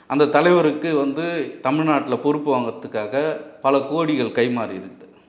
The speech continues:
அதே போல மல்லிகார்ஜுன் கார்கேவுடைய பையனை வந்து ஸ்ரீபெரும்புதூர்ல மூணு மாசம் வந்து இங்க வச்சு அவருக்கு பல விதமான ஸ்பெஷல்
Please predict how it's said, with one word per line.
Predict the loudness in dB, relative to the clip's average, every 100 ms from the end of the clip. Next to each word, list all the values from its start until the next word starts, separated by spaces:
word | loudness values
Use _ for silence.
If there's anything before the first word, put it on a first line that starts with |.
| _ _ _ _ _ _ _
அதே | 2 4 4
போல | 4 6 6 4 0 -8 -16 -20 -20 _ 0
மல்லிகார்ஜுன் | 2 4 2 0 -4 -4 0
கார்கேவுடைய | 4 4 2 -4 -4 -4
பையனை | 2 2 2 0 -2
வந்து | -4 -4 -4 -6
ஸ்ரீபெரும்புதூர்ல | -8 -6 -2 -2 -4 -6 -6 -6 -6 -6 -10
மூணு | -6 -2 0
மாசம் | -2 -4 -8 -10
வந்து | -8 -8 -10 -12 -14
இங்க | -8 -4 -2
வச்சு | -2 -6 -6 -6 -6 -10 -16 -20 _
அவருக்கு | 4 4 4 0 0 -2 -4 -2
பல | 0 2
விதமான | 0 -2 -2 -2 -2 -4 -6 -8 -10 -10 -12 -14
ஸ்பெஷல் | -20 -6 -4 -2 -4 -6 -16